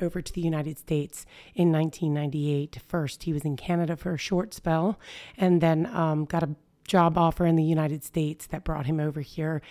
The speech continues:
And roughly six months or so after his arriving in the U S, we had met up online. And, um, we had been dating for, I would say,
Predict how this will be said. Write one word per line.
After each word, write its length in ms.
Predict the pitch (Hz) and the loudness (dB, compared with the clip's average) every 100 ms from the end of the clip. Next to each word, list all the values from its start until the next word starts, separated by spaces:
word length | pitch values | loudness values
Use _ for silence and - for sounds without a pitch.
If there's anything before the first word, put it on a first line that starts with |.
| - - - - | -20 -20 -16 -2
And 140 | 320 | 6
roughly 380 | 294 277 247 233 | 6 6 2 0
six 280 | - 202 - | -2 -8 -4
months 220 | 175 - | -4 -4
or 60 | 165 | -6
so 180 | - 175 | -6 -4
after 480 | 165 170 - 170 | -2 -2 -2 -4
his 560 | 156 - 170 160 147 - 247 | -4 -4 -4 -4 -6 -8 -4
arriving 380 | 180 170 165 156 | 0 2 2 0
in 40 | |
the 80 | 147 | 0
U 120 | 180 | 2
S, 320 | 220 196 - - | 2 0 -6 -10
we 220 | 170 175 | -4 -4
had 400 | 131 160 143 151 - - - - | -4 -4 -4 -6 -10 -14 -14 -4
met 180 | 160 147 | -2 -2
up 140 | - | -4
online. 560 | 143 139 135 196 202 175 - - - 277 | -6 -6 -8 -10 -8 -8 -12 -20 -16 -4
And, 380 | 170 151 147 151 | 0 0 -2 -2
um, 400 | 147 143 156 151 _ _ _ _ - _ | -2 0 -2 -4 _ _ _ _ -18 _
we 120 | 269 | 4
had 100 | 294 | 6
been 140 | 220 190 | 6 4
dating 460 | 175 170 180 180 | 4 4 4 2
for, 440 | 175 175 170 165 247 | 0 -2 0 0 0
I 80 | 220 | 2
would 160 | 208 | 2
say, 460 | - 180 170 170 | 2 2 4 4